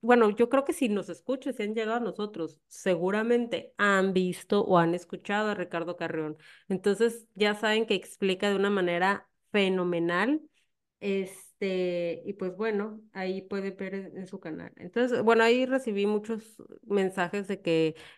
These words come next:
no era Humberto Eco, de que era un pusilánime. <laughs> Ese, ese mensaje es el que más risa me da.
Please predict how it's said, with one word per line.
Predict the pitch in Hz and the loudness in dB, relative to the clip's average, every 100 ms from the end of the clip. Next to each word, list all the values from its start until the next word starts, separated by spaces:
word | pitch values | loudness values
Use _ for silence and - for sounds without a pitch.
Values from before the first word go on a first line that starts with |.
| - | 4
no | 202 196 | 6 8
era | 190 190 | 8 6
Humberto | 185 180 175 170 | 6 2 0 2
Eco, | 180 214 214 262 | 2 0 2 4
de | 226 185 | 4 2
que | 180 175 | 0 2
era | 180 185 | 2 2
un | 185 180 175 | 0 0 -4
pusilánime. | 196 185 180 160 175 208 226 240 277 277 _ | -6 -6 0 2 4 4 4 4 4 2 _
<laughs> | - | -4
Ese, | 196 226 220 202 247 220 | 4 4 4 8 10 10
ese | 214 226 | 4 0
mensaje | 214 180 185 | 0 0 -2
es | 190 | -2
el | 190 | 2
que | 175 | 4
más | 330 | 4
risa | 508 - | 2 0
me | |
da. | 170 | 0